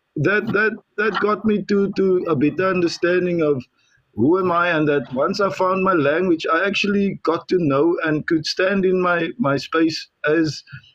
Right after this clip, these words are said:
a, a, a descendant of the Khoi Khoi, you know. Um, um, myself, um, this all, just for another day, this all started with it, with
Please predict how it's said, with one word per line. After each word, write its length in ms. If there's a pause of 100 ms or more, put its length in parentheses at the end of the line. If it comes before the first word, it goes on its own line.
(180)
a, 240 (120)
a, 280 (120)
a 220
descendant 600
of 220
the 100
Khoi 260
Khoi, 300 (480)
you 100
know. 300 (340)
Um, 460 (320)
um, 460
myself, 680 (680)
um, 380
this 260
all, 400 (540)
just 280 (140)
for 180
another 340
day, 480
this 200
all 240
started 500
with 200
it, 120
with 240